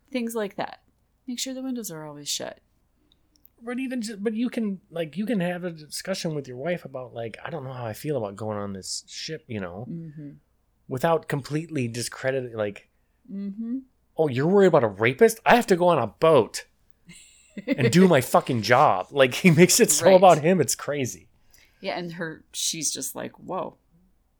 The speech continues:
Speaker 2: Yeah, she's taken aback. This is the first time he's ever, like,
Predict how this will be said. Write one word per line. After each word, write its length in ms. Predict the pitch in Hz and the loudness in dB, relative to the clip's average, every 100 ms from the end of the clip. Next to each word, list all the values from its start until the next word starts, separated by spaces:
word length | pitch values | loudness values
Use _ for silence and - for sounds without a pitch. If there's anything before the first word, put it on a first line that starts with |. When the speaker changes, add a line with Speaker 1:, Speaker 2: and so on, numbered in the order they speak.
| _ 151 | _ -6
Speaker 2:
Yeah, 160 | 123 | -6
she's 160 | - 117 | -6 -6
taken 180 | 131 117 | -6 -4
aback. 220 | 117 101 | -6 -6
This 100 | 101 | -12
is 140 | 107 | -12
the 80 | 113 | -10
first 220 | 117 110 | -8 -10
time 180 | 107 104 | -10 -12
he's 180 | 101 95 | -10 -10
ever, 420 | 92 92 85 - _ _ _ - | -10 -12 -16 -20 _ _ _ -20
like, 300 | 85 - | -20 -20